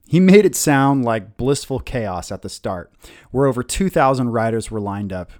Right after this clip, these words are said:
in no particular order and set to take off down narrow gravel roads, fighting for initial position. One neat element of this type of race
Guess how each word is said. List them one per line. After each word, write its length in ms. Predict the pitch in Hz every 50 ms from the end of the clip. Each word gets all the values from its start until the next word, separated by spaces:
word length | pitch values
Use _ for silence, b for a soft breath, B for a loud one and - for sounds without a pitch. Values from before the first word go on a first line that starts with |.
| - _
in 140 | - 127 127
no 160 | 127 127 135
particular 540 | 131 - 117 107 131 120 - 117 107 101 92
order 420 | - - 117 104 90 87 87 92 - B B B B B B
and 160 | B 135 127 123
set 300 | - - 165 160 143 -
to 80 | 143
take 320 | - - 147 143 131 - 127
off 260 | 113 113 113 - -
down 380 | - 120 110 101 101 101 104
narrow 500 | 113 120 120 123 123 120 120 120 117 117 -
gravel 340 | - 117 110 110 110 113 107
roads, 460 | 98 104 101 95 92 92 90 - - - _
fighting 420 | _ - - 120 110 113 117 117
for 180 | 107 - 107 104
initial 360 | 101 98 101 98 - 107 92
position. 580 | - 98 90 82 87 82 - - - - - - _ _ _ _ _ _ _ _ _ _ _ _ _ _ _ _ _ _
One 420 | - 117 135 180 233 269 208 151 147
neat 220 | 160 185 196 - -
element 420 | 131 120 113 107 104 101 92 -
of 120 | 120 107
this 180 | 101 123 113 -
type 260 | - - - 131 -
of 160 | - 104 98
race 280 | 104 107 104 104 -